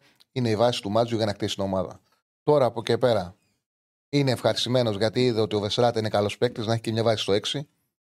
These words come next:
να πάει με αυτή την τετράδα, να δέσει και μετά από εκεί και πέρα χρειάζεται φυσικά καλύτερους αμυντικά παίκτες από τους Φεράρι Μοντόγια που έχει στα άκρα. Θέλει καλύτερους αμυντικά ποδοσφαιριστές.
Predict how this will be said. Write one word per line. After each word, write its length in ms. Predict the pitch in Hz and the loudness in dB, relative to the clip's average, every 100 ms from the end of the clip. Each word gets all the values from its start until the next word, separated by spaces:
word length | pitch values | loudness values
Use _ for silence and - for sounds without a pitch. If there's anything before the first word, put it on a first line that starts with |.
| - | -2
να 160 | 135 | 0
πάει 220 | - 143 | 4 2
με 100 | 120 | 2
αυτή 160 | 107 135 | -4 -6
την 100 | 120 | -6
τετράδα, 600 | 107 - 120 131 151 175 _ _ _ _ _ _ _ _ - | -6 2 2 4 -2 -6 _ _ _ _ _ _ _ _ -6
να 180 | 107 101 | -4 0
δέσει 420 | 123 151 - 160 - - _ | 2 2 0 -2 -8 -20 _
και 100 | - | -2
μετά 220 | 113 110 147 | 0 2 2
από 160 | 139 | 2
εκεί 100 | 113 | -4
και 140 | - 104 | -4 0
πέρα 440 | 147 160 170 160 _ _ _ | 2 2 0 -4 _ _ _
χρειάζεται 500 | - 127 151 131 120 | 0 4 4 2 -4
φυσικά 560 | 110 - 117 - 135 151 | -6 -6 -6 -6 0 0
καλύτερους 420 | 135 117 110 107 | 2 0 0 -4
αμυντικά 640 | 107 104 101 - 113 107 101 | -4 -4 -6 -2 0 0 -2
παίκτες 380 | 110 - 107 | -4 -4 -4
από 240 | 110 - 104 | -2 -2 -6
τους 340 | 104 101 - - - - - | -6 -6 -8 -14 -20 -10 0
Φεράρι 360 | 120 113 107 | 2 4 2
Μοντόγια 540 | 104 104 110 110 120 123 | -2 0 0 0 0 -2
που 120 | 113 | -4
έχει 100 | - | -4
στα 140 | - | -2
άκρα. 320 | 110 120 131 | 0 0 -2
Θέλει 220 | 139 117 113 | -2 -4 -2
καλύτερους 560 | - 113 131 123 101 | 0 2 0 -2 -2
αμυντικά 360 | 104 101 101 104 | -4 -6 -4 -4
ποδοσφαιριστές. 720 | 98 98 95 - 127 - | -4 -8 -10 -6 -6 -6